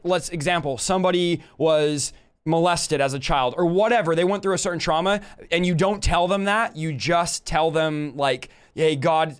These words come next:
I, I see some trauma from your past that God wants to heal." Like, do you guys think we should give people the exact thing God gives us, or do you use discretion of like, "Hey, maybe just because God told me it,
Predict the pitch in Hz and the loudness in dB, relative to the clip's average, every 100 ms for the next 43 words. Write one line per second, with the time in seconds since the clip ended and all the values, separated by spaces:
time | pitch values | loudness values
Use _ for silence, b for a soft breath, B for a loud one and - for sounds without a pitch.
0 | - - 160 165 165 160 170 180 165 - | -14 -2 0 0 0 -2 -2 -4 -4 -2
1 | 165 156 160 156 160 151 160 151 151 143 | 0 0 -2 -4 -6 -2 -2 -2 -4 -2
2 | 139 139 131 135 139 120 101 B 156 156 | -2 -2 -6 -6 -2 -2 -2 B -2 0
3 | 185 202 214 - 208 180 196 180 160 180 | 0 2 0 0 -4 -4 -2 -2 -2 -2
4 | 185 180 180 160 143 117 156 175 - 190 | -4 -4 -2 -2 -2 -2 0 0 -2 -2
5 | 185 180 175 180 196 151 156 170 139 151 | 0 0 0 -2 -4 -4 -4 -4 -4 -4
6 | - 180 - 160 143 143 143 B - 185 | -2 -2 -2 -4 0 0 -2 B -2 0
7 | 175 220 277 262 269 240 220 208 160 185 | 2 2 2 2 -2 -2 -2 -2 0 0
8 | 143 185 233 269 220 170 156 147 | -2 -2 0 2 0 2 2 0